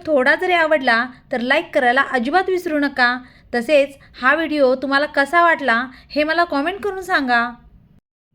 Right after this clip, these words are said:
आणि ही नानची रेसिपी खूप साधी, सोपी, सरळ पद्धतीने मी सांगितलेली आहे, त्यामुळे मित्रमैत्रिणींना नक्की शेअर करा. तसेच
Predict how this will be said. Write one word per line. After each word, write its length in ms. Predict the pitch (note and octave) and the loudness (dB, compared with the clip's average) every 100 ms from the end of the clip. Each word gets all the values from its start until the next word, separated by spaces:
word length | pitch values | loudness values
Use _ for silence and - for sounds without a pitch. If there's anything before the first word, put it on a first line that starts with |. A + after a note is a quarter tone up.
| _ - | _ -8
आणि 180 | A#3 C#4+ | -4 -2
ही 180 | D4 | -4
नानची 440 | D#4 C4+ C4+ D4+ E4 | -2 0 0 -2 -6
रेसिपी 360 | D#4 D#4 A#3 B3+ | -6 -6 -6 -8
खूप 240 | - E4+ F4 | -6 -6 -6
साधी, 360 | D#4 B3+ G#3+ D4 | -4 -4 -4 -4
सोपी, 340 | D4+ A#3 D#4 | -6 -4 -8
सरळ 340 | D#4 D4 C4 D#4 | -2 0 2 2
पद्धतीने 560 | E4 A3+ C4 D#4+ D#4+ | 0 0 -2 -2 -6
मी 120 | D#4+ | -8
सांगितलेली 500 | E4 D#4+ B3+ B3+ C4+ | -4 -2 -2 -4 -2
आहे, 360 | C4+ C#4 B3 G#3 A#3 - - - | 0 0 -2 -6 -8 -20 -12 -2
त्यामुळे 280 | A#3 C4+ | -2 0
मित्रमैत्रिणींना 920 | D#4 C4 C4 D#4 D4+ D4 B3+ A#3+ B3 C#4+ | -2 -2 -2 -2 -2 -2 -4 -4 -2 -2
नक्की 400 | C#4+ C#4 F4+ F#4 | -2 -4 -2 0
शेअर 240 | F4 D4 | 2 0
करा. 400 | D4 C4+ A#3 A3 A#3 - - - | 0 2 2 0 -8 -20 -16 -2
तसेच 500 | C4+ C4+ C#4+ B3+ - | -2 2 2 2 -6